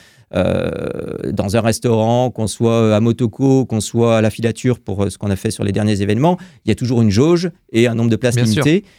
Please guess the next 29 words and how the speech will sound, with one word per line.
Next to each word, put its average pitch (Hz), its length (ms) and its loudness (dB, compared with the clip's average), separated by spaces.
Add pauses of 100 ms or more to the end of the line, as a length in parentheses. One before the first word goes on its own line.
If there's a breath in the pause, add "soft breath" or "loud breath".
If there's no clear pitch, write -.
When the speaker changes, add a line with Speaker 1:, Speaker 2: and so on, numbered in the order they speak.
(220 soft breath)
Speaker 1:
Euh, 110 300 2
et 110 80 -2
c'est 113 140 0
vrai 131 200 0
que 117 100 -2
ceux 131 180 -2
qui - 160 -6
sont, 110 400 0
euh, 98 540 2 (100)
adhérents 117 600 0 (200)
et 113 120 2
qui, 113 440 -2
euh, 98 300 0
se 101 140 -8
sont 113 120 0
inscrits 104 240 0
à 110 40 2
la 107 60 0
newsletter, 110 440 0
on 147 40 -2
Speaker 2:
Ils 107 60 2
Speaker 1:
la 107 100 2
Speaker 2:
ont - 20 2
Speaker 1:
faut 135 260 0
souvent 113 220 0
un 110 80 2
petit 101 140 -6
peu 110 120 0
avant. 147 320 2